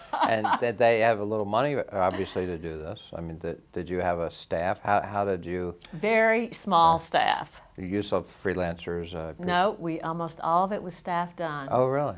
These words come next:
Speaker 2: Jacqueline Sharkey was the only freelancer we used that I can recall, maybe one or two others. But, uh, I knew w-, what was most, what was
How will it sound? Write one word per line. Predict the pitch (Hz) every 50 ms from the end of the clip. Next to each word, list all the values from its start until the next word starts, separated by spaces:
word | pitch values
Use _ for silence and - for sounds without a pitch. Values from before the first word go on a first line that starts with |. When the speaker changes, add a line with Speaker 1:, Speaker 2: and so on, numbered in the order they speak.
| - - 165
Speaker 2:
Jacqueline | 156 - 175 185 - 220 202
Sharkey | 196 - 220 196 190 185 190 180
was | - 160 156 151
the | 160 156
only | 156 165 175
freelancer | 170 185 180 175 165 160 151 151 151 - 151
we | 151 151 147
used | 151 160 175 180 165 147 - -
that | 151 143
I | 139 147
can | 147 - 147 143
recall, | 143 139 - - 180 175 165 143 - - - - - -
maybe | 151 156 151 190
one | 175 175 160 160 156
or | 160 156
two | - - 170 156
others. | 156 156 151 160 - - -
But, | - - 143 - - - - - - - - - - - - - - -
uh, | 185 180 175 180 170 165 160 - - - - - - - - - - - - - -
I | - 202 214 240 262
knew | 254 247 254 247 247 -
w-, | - - 202 - - -
what | 175 226 220 220 226 -
was | 208 202 -
most, | 220 226 254 240 - - - - - - - - -
what | - 208 226 220
was | - 196 190 190